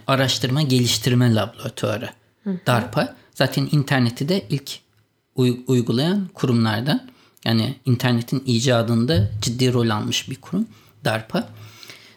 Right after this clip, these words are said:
Speaker 1: darpa, e, gerçekten tekerleği yeniden icat etmeye çalışıyormuş. Şimdi
Speaker 2: <laughs> Allah Allah.
Speaker 1: şöyle bir şey. Çok farklı araçlarda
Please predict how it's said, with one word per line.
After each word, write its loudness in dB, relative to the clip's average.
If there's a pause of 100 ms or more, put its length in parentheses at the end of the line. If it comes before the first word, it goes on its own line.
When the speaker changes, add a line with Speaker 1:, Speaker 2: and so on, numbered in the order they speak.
(120)
Speaker 1:
darpa, 0 (920)
e, 0 (380)
gerçekten 0 (100)
tekerleği 0
yeniden 2
icat 2
etmeye -4
çalışıyormuş. -8 (680)
Şimdi 2 (1400)
Speaker 2:
<laughs> 2 (1160)
Allah 2
Allah. -4
Speaker 1:
şöyle 0
bir -2
şey. -2 (240)
Çok -2
farklı -2 (200)
araçlarda 0